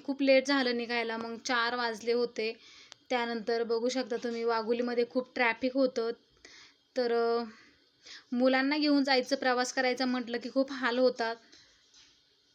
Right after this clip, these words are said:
त्यानंतर आम्ही पोहोचलो आहे सुप्यामध्ये, नगरच्या अलीकडं आहे सुपा बेकरी. ज्या बेकऱ्या असतात त्या खूप फेमस आहे सुप्यामध्ये.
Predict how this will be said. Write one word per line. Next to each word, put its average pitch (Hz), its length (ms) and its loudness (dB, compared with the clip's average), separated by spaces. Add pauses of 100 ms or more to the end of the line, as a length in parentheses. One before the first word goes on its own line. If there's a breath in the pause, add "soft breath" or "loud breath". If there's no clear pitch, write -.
(120)
त्यानंतर 240 340 -2
आम्ही 240 220 0
पोहोचलो 247 420 0
आहे 233 180 -2
सुप्यामध्ये, 240 840 -2 (260)
नगरच्या 240 500 -2
अलीकडं 240 380 -2
आहे 254 280 0
सुपा 233 380 -4
बेकरी. 240 520 -2
ज्या 233 220 -4
बेकऱ्या 240 340 -2
असतात 262 300 -4
त्या 254 120 -4
खूप 262 260 -4
फेमस 254 420 0
आहे 269 480 0
सुप्यामध्ये. 240 680 -2